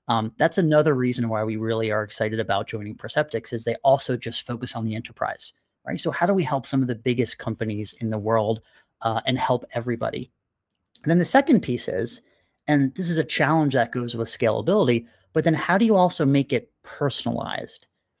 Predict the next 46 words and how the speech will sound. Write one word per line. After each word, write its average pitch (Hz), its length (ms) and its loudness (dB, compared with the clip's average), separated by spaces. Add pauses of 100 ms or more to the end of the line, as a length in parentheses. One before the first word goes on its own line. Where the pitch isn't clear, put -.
(180)
right? - 340 -2
So 147 160 0
it's 143 180 -2
not 185 260 2
just 139 260 -2
making 135 320 2
it 101 100 -8
scalable, 170 680 -2
but 120 120 -2
how 202 160 2
do 214 80 2
you 196 60 2
make 196 180 0
it 135 100 -8
personalized, - 580 -8
especially 202 640 0
now? 143 420 0 (320)
So - 160 -8
I'm 165 220 4
sitting 151 580 2
at 143 200 0
home 117 460 -2 (340)
managing 131 400 0
a 120 60 0
hybrid 123 460 -4
team. 120 360 -2
I'm 143 200 2
on 156 180 2
my 113 220 -2
own. 120 420 -2 (340)
Um, 120 300 -2
I 151 180 2
need 175 200 2
help - 420 -2 (160)
and 113 200 -8
coaching 135 580 0
and 117 180 -4
insights 120 520 -2
and 113 180 -6
recommendations 110 840 -4
that 110 120 0
are 104 120 -2
very 143 340 2
specific - 600 -6
to - 140 -10
me, 123 400 -4